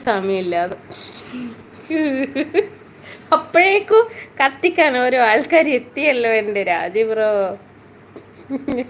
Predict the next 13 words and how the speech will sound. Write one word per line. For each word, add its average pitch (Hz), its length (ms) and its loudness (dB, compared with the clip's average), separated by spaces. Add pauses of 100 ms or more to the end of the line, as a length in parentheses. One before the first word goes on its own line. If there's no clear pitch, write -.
(1600)
ഓ, 214 220 -2 (340)
എല്ലാ 180 320 -2 (640)
ഒന്നിനൊന്നില്ല 285 560 -2 (140)
ആൾക്കാരെ 262 480 0 (240)
കൂട്ടത്തിലാണ് 247 800 0 (100)
ഞാൻ 226 160 0
ആ - 100 -2
മെസ്സേജ് 202 360 -4
അങ്ങ് 214 220 -4
വായിച്ചത്. 180 540 -4 (720)
എൻ്റെ 233 260 -4
കണ്ണാ, 240 340 2 (420)
ഞാൻ 240 180 2